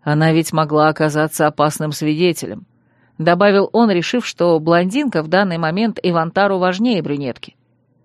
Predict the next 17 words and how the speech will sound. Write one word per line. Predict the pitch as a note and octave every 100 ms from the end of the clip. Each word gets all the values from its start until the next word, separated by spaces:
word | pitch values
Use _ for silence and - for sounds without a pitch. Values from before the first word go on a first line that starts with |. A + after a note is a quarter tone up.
| _ _ _ _ _ -
«Могу | F#3 F3+ F3+ G#3 G3
сказать, | - A3+ E3 F#3+ B3+
какой | - F3 E3+ E3+
у |
нее | E3+ E3+ F3
отель. | E3+ - C3 G#2+ - _ _ -
Мы | F3 F3+ E3+
договорились, | E3+ F3 E3 F3 E3+
что | D#3+ - E3
я | E3 E3
заеду | D3+ E3+ F3+ A#3+ F3+ D#3
за | D#3
ней | D3+ D#3
сегодня | D3+ E3+ D3+ G3 G#3+ A3
в | F#3
десять | D3+ D3+ E3 D#3
вечера». | D#3 A#2 - - -